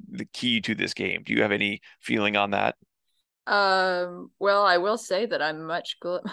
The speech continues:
Speaker 2: <laughs> I'm very happy that this is, that he's new this year.
Speaker 1: Yeah.
Speaker 2: Um, <laughs> 'cause I, part of me is, like, almost happy about that, because obviously our passing defense for the first time in a decade is,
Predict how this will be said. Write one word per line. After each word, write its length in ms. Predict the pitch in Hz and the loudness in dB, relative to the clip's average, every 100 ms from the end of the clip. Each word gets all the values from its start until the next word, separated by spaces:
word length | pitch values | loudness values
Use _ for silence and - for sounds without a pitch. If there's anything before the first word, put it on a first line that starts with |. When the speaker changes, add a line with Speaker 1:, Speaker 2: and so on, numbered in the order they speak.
| - | -8
Speaker 2:
<laughs> 160 | 214 | -4
I'm 460 | - 170 160 156 147 - _ - | 0 0 0 -4 -12 -18 _ -20
very 460 | 185 202 185 175 185 | -20 -4 2 4 2
happy 360 | 170 175 208 | 0 -2 -2
that 240 | 180 165 - - - | 0 -2 -4 -18 -10
this 240 | 175 175 - | -6 -6 -6
is, 400 | 156 151 - - _ _ - - | -10 -12 -14 -16 _ _ -10 -2
that 160 | 165 | -2
he's 320 | 185 180 160 | -2 -6 -6
new 280 | 165 165 156 | -6 -6 -6
this 260 | 143 180 - | -6 -8 -6
year. 280 | 143 185 233 _ _ _ - | -4 -4 -8 _ _ _ -8
Speaker 1:
Yeah. 140 | - - | -4 -2
Speaker 2:
Um, 500 | 165 156 147 156 - - - 220 214 | -2 0 0 -2 -8 -16 -12 -10 -4
<laughs> 580 | 220 214 226 202 269 185 | -2 -2 -2 0 0 2
'cause 260 | 226 175 - - - - | 2 2 0 -16 -16 -4
I, 220 | - - - | 0 0 -2
part 200 | 214 220 | 0 2
of 80 | 240 | 2
me 100 | 185 | 0
is, 160 | 165 | 0
like, 240 | 175 156 - | 0 -2 -6
almost 600 | - 170 165 160 - - - | -2 0 0 -6 -8 -16 -18
happy 380 | 180 147 143 180 | -4 0 2 2
about 320 | 180 180 175 - 196 | 4 2 2 -4 -8
that, 380 | 190 185 220 - | -4 -2 -2 -6
because 440 | 175 180 160 147 - - - - _ _ _ _ _ _ - | -8 -4 -6 -6 -12 -20 -20 -20 _ _ _ _ _ _ 0
obviously 600 | 160 165 165 - 151 135 | 2 2 -2 -2 -2 -2
our 260 | 143 143 - _ | -2 -6 -12 _
passing 380 | - 160 170 165 | -6 -4 -4 -8
defense 380 | 147 151 151 156 | -8 -6 -6 -8
for 100 | 151 | -10
the 80 | 143 | -8
first 240 | 156 156 | -6 -6
time 160 | 180 156 | -6 -6
in 80 | 143 | -6
a 60 | |
decade 460 | 147 165 165 151 143 | -2 -2 -2 -4 -4
is, 240 | 139 - | -6 -10